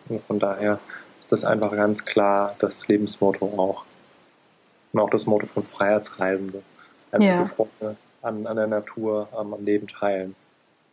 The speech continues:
Speaker 2: Schön. Und hast du ein Lieblingsbuch, was du immer wieder lesen könntest?
Speaker 1: Oh ja. Ähm,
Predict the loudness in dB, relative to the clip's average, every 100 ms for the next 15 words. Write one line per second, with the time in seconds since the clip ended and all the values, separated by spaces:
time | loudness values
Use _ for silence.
0 | _ -8 0 2 2 0 -8 _ _ -16
1 | -10 -6 -6 -4 -6 -2 2 2 2 0
2 | 0 0 0 2 4 4 4 2 2 2
3 | 2 2 0 2 4 4 4 4 4 4
4 | 2 2 2 0 0 -10 _ _ _ _
5 | _ _ _ _ _ _ -20 _ -10 -10
6 | -12 -10 -10 -10 -18 -18 -14 -12 -2 -2
7 | -2 -8 -8 -4 -2 -2 -6 -6 -2 2
8 | 2 2 0 0